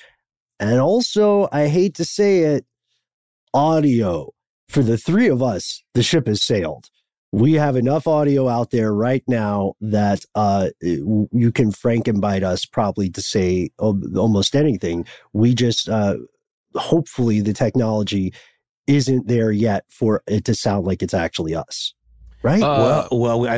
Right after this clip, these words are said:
Speaker 3: I think I mentioned this before on the show. One time when I was visiting, uh, our, our offices in New York, um, I was in, waiting to, to go into a meeting, and we have, like, you know, people within the company that, like, look for new tech like that,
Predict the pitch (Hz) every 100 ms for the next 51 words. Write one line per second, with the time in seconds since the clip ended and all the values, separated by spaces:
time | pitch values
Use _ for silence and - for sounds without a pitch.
0 | 113 104 - 180 113 90 135 262 156 -
1 | 104 - 98 95 90 - 113 156 107 107
2 | 120 107 104 104 101 98 95 101 101 101
3 | 95 101 98 95 92 92 - 95 98 95
4 | 92 - 98 92 98 - - 107 104 131
5 | 110 92 98 101 101 139 143 - - -
6 | - - 98 98 98 95 104 101 92 98
7 | 87 101 104 107 101 - - 110 90 -
8 | 107 104 - 101 131 180 131 117 110 107
9 | 107 139 147 113 113 101 - - 285 143
10 | 131 208 165 139 120 117 107 101 143 147
11 | 120 101 98 104 101 98 98 139 - -
12 | 95 98 95 - 101 87 69 - -